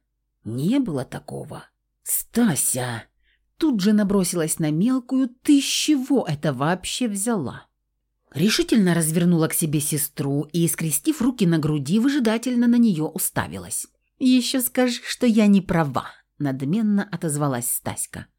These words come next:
"Конечно, нет!" Рьяно взялась разубеждать девчонку, с трудом сдерживаясь, чтобы не начать говорить в полный голос. Шепот на повышенных тонах — это как-то не очень убедительно, но орать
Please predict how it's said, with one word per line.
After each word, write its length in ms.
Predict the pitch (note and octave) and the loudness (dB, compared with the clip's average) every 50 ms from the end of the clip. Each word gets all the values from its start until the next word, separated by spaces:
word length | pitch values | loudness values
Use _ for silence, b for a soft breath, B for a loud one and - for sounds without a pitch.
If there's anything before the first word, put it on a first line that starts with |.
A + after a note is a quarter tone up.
| _ _ _ _ | _ _ _ _
"Конечно, 680 | - - - C#3+ C#3+ D3+ D3 C#3 - - F#3+ G#3+ A#3+ | -2 -2 -2 -2 -2 -2 -2 -2 -2 0 0 2 4
нет!" 540 | C4 C#4+ D4 C#4 G3+ - - - - - - _ _ _ _ _ _ _ _ _ _ | 4 6 6 6 4 2 -4 -12 -20 -20 -20 _ _ _ _ _ _ _ _ _ _
Рьяно 480 | E3 D#3 E3 F3 A3+ C#4+ C4+ A#3+ B3 | -4 -2 0 0 0 2 2 2 2
взялась 440 | A3+ G3 G3 G3+ F#3 F#3 F3+ F3 - | 2 2 2 0 0 0 -2 -2 -2
разубеждать 640 | F3+ E3+ D#3 D#3 D3+ D3 D#3 C#3+ D3 C#3+ D3 C#3+ C3+ | -2 -2 -2 -2 -2 -4 -4 -2 -2 -2 -2 -4 -4
девчонку, 680 | B2+ C3+ B2+ - - - C#4+ D#4 C#4+ C4 B3 - B3+ | -6 -8 -10 -8 -8 -6 -2 -2 -2 -2 -2 -4 -6
с 100 | A#3+ - | -8 -6
трудом 500 | - A3+ A3+ C4 A3+ F#3+ F3 D3 C3+ C3 | -4 -2 0 0 2 2 2 0 0 -2
сдерживаясь, 920 | B2 B2 C3 D3 A#3+ C#4+ B3 E3+ C#3 C3+ A#2+ A#2+ A#2 G#2 G#2+ - - - - _ _ _ | -4 -6 -6 -6 -6 -6 -4 -4 -6 -6 -6 -4 -6 -6 -6 -8 -10 -12 -14 _ _ _
чтобы 300 | _ - - F#4+ D4 D#4 | _ -8 -4 0 2 4
не 100 | C#4 C4+ | 4 4
начать 400 | B3+ B3 A#3+ - D4+ C#4+ B3 G3+ | 4 2 0 0 0 0 0 2
говорить 500 | F3+ G3+ G#3+ G3 G3+ G3+ A3 A#3 A3+ - | 2 2 4 4 4 4 4 2 2 -2
в 160 | - - - | -8 -14 -6
полный 440 | _ F#3+ F3+ F3+ F3 F3 F3 F3 F3 | _ 2 2 2 4 2 2 2 0
голос. 640 | D#3+ C#3+ C#3+ C3+ A#2 F#2+ - - - - - - _ _ _ _ _ _ _ _ _ | 0 -2 -6 -6 -6 -8 -10 -10 -10 -10 -10 -12 _ _ _ _ _ _ _ _ _
Шепот 460 | - - - - D#4 D4+ - D#4+ - - | -8 -4 0 0 0 2 2 0 4 6
на 120 | C#4 C#4 | 4 6
повышенных 580 | - A3 F#3 A3 B3 - - G#3 G3 F3 - - | 6 4 4 4 2 4 4 4 4 2 2 0
тонах — 460 | E3+ D#3 D3 C#3 C3 C#3 E3 F#3+ - - - | 0 0 2 2 2 0 0 -2 -6 -8 -6
это 220 | - A#3+ A#3+ C4 B3 | -6 -4 -2 -2 -2
как-то 260 | B3 A#3 - - C4 | -2 -4 -2 0 2
не 140 | C4 C#4+ C#4+ | 4 6 4
очень 340 | F#3 C#3+ - - E3+ F3 - | 4 2 0 -2 -4 -2 0
убедительно, 760 | G#3+ G3+ A#3+ A3 F3+ C#3+ - A2 G#2+ G#2+ G#2 G#2 G2+ G2 - - _ _ - | 0 0 0 0 0 -4 -6 -6 -4 -4 -4 -4 -4 -6 -10 -14 _ _ -6
но 240 | B2+ C#3 C#3 C3+ - | -4 -4 -4 -4 -2
орать 420 | B2 C3+ C3+ C#3+ C3+ C3 B2 - | -2 0 0 0 -2 -2 -4 -8